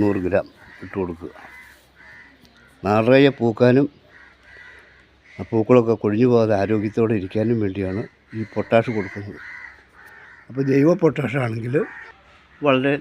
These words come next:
നല്ല റിസൾട്ട് കിട്ടും. ഇപ്പോൾ ഒരുപാട് പച്ചക്കറികളൊക്കെ കൃഷി ചെയ്യുന്നവർക്ക് ഇത് ഒരുപാട് ആവശ്യം വേണ്ടി വരും.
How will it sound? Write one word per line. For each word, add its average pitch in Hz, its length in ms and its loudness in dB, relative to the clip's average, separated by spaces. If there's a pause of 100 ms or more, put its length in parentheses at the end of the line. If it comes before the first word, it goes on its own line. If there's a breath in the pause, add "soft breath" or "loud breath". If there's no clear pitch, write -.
നല്ല 120 240 0 (160)
റിസൾട്ട് 104 420 -10
കിട്ടും. - 240 -20 (760)
ഇപ്പോൾ 139 180 -2
ഒരുപാട് 143 340 6
പച്ചക്കറികളൊക്കെ 139 800 2
കൃഷി 131 220 -2
ചെയ്യുന്നവർക്ക് 123 440 2
ഇത് 123 140 0
ഒരുപാട് 117 380 2
ആവശ്യം 110 360 -2
വേണ്ടി 101 240 -4
വരും. 95 180 -8